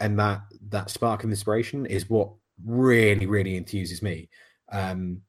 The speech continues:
and that's what gets me going. And that's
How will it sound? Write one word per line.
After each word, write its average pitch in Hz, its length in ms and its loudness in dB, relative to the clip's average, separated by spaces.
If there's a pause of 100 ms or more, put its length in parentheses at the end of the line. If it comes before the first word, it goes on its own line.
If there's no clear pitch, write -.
(640)
and 120 80 2
that's 123 180 0
what 117 120 0
gets 110 200 -2
me 127 160 2
going. 82 300 -8 (180)
And 104 460 0
that's 123 280 2